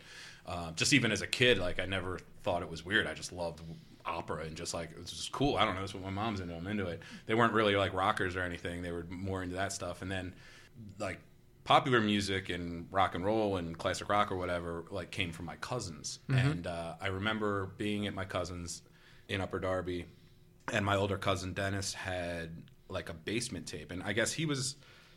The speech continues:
Speaker 1: I guess, maybe six years older than me, so I was maybe, like, eight or nine at the time, and he was just getting into high school. And, uh, they had, like, a basement tape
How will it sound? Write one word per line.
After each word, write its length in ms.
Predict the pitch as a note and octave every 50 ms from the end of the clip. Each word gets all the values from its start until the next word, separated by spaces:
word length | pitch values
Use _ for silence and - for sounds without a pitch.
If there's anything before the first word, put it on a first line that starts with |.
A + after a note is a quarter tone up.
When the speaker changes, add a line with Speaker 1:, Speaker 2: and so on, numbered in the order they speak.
| - - - - - - - -
Speaker 1:
I 100 | - G#2+
guess, 220 | G2+ G#2+ G2+ F#2+ -
maybe 180 | G#2 F#2 E2
six 380 | E2+ - - - C#3+ C3 C3+ D3+
years 200 | D3+ D3 C#3 B2
older 240 | C#3 C3+ C#3 D3 C#3+
than 140 | C#3+ D3 D3
me, 200 | D3+ D3 D3 C#3
so 680 | - - - A#2 G#2 G2 G2 G2 G2 F#2+ F#2 F#2 F#2 - - - - - - - - - - - - -
I 80 | G2 G2
was 160 | G2 F#2+ F2+
maybe, 320 | G2 G2 F#2 F2 F#2 F#2
like, 420 | F#2 F2+ F2 F2 E2+ - - - - - - - - - - - - - - - - - - - - - -
eight 220 | - F#2+ G2 F#2 F#2
or 80 | F2+
nine 260 | F2+ F#2 F#2 F2+ F#2+ G2
at 100 | F#2 F2+
the 80 | G2+
time, 360 | - - G#2 F#2+ G2 F#2+ F2+
and 80 | F2 D#2+
he 100 | F#2 F2
was 220 | F2 F2 E2 E2
just 260 | - - F#2 E2 - -
getting 260 | F2+ E2+ E2+ F2 F2
into 160 | E2+ E2+ E2
high 160 | E2 F#2+ G2+
school. 400 | G#2 - - - F2+ E2 E2 E2 - - - - - - - - - - - - G2
And, 320 | G2 F#2+ F2 F2 E2+ E2
uh, 180 | F2 E2+ E2 D#2+
they 100 | D#2+ G2
had, 180 | G2+ G#2 G#2 F#2+
like, 160 | F#2+ F2+ -
a 40 | E2+
basement 500 | D#2+ D#2+ F#2 F#2 F#2+ - - F#2+ E2 -
tape 300 | - - E2 D#2+ D#2 -